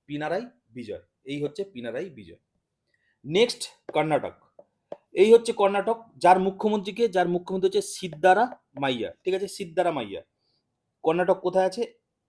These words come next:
এইটা হচ্ছে কর্ণাটক রাজ্য, মুখ্যমন্ত্রী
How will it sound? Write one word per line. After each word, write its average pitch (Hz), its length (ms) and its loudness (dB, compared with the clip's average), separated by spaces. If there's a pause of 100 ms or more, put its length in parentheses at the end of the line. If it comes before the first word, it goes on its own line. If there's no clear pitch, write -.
(160)
এইটা 147 280 -8
হচ্ছে 143 200 -10
কর্ণাটক 127 500 -6
রাজ্য, 92 180 -12 (1700)
মুখ্যমন্ত্রী 143 480 -8